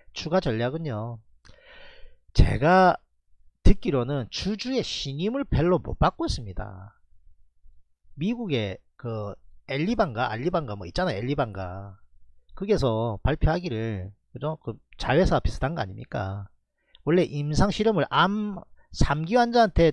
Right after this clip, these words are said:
약을 투여하겠다 했는데 넬론 마루바카가 사 기 환자한테 투여한다 이렇게 전해드렸던 것 같-, 같거든요. 뉴스에서. 그러니까 주주들이 되게 반발하고 난리 났어요. 별로입니다. 별로예요. 그죠?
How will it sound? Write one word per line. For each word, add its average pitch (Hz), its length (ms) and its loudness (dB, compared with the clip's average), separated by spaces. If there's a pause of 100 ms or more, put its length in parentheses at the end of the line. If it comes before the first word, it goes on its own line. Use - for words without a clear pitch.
(120)
약을 147 200 2
투여하겠다 143 520 2
했는데 117 400 -6 (920)
넬론 165 320 4
마루바카가 160 520 4
사 147 260 2
기 214 100 -2
환자한테 208 680 4 (280)
투여한다 156 340 2
이렇게 147 480 4 (100)
전해드렸던 151 540 2
것 117 60 2
같-, - 240 0
같거든요. 123 400 0
뉴스에서. 127 520 0 (920)
그러니까 - 260 -8
주주들이 190 580 -8
되게 120 220 -4
반발하고 160 480 0
난리 110 220 -10
났어요. 101 760 -6 (880)
별로입니다. 107 800 -6 (180)
별로예요. 101 640 -10 (600)
그죠? 135 260 -12